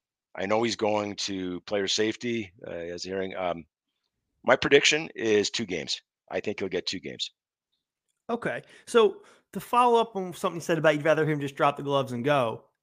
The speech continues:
Speaker 2: uh, DeAngelo actually had a quote after the game saying, like, "Perry been running his mouth all game. He slashed me a couple times. He had slashed me just before that." He's like,
Speaker 1: Yeah.
Speaker 2: "I didn't, I had asked him to fight multiple times that game, and he kept saying no."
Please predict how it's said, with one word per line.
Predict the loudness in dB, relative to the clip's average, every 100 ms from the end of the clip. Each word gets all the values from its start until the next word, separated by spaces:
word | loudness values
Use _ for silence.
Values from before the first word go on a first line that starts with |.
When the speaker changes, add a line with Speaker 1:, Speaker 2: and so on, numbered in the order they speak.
| -20 _ -2
Speaker 2:
uh, | 0 0
DeAngelo | 2 2 4 8
actually | 8 6 2
had | 0
a |
quote | 0 2 2 2
after | 0 -2
the | -2
game | 0 -2 -4
saying, | -4 -2 -2 -2
like, | 0 0 -2 -8 _ _ _
"Perry | 2 4
been | 4 2
running | 2 0
his | 0
mouth | 0 0
all | 2 2
game. | 2 0 0 -2 -6 -10
He | -4 -4
slashed | -4 -2 2 2 0
me | -4
a |
couple | -2 -2
times. | 0 2 2 2 0 -4
He | -10
had | -8
slashed | -6 0 2 2
me | 0
just | -2 -4
before | -4 4 6
that." | 8 8 6 0 -2
He's | 4
like, | 4 6
Speaker 1:
Yeah. | 6
Speaker 2:
"I |
didn't, | 6 0 -6 -8 -8 0
I | 4 6
had | 6
asked | 4 2
him | -2
to |
fight | 2 4 4 2
multiple | 0 4 4 2 0
times | 4 4 4
that | 2
game, | 2 0 0
and | -2
he |
kept | 2 0 2
saying | 0 0 4
no." | 6 6